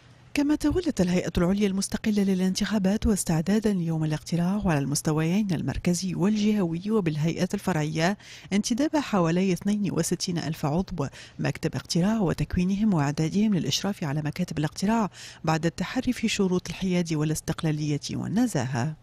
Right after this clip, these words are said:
هذا وتفتح مكاتب الاقتراع أبوابها أمام الناخبين للإدلاء بأصواتهم ابتداء من الساعة السادسة صباحا وإلى غاية العاشرة ليلا،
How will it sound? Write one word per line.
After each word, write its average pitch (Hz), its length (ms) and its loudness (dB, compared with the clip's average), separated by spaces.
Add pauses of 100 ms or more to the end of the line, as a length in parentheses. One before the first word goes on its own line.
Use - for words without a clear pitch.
(280)
هذا 277 260 4
وتفتح 254 560 0
مكاتب 185 400 2
الاقتراع 185 440 2
أبوابها 180 480 2
أمام 185 240 4
الناخبين 175 520 2
للإدلاء 175 460 2
بأصواتهم 165 640 0
ابتداء 165 420 0
من 208 180 2
الساعة 165 280 0
السادسة 170 480 0
صباحا 175 580 0
وإلى 165 280 2
غاية 175 300 2
العاشرة 170 420 0
ليلا، 165 560 2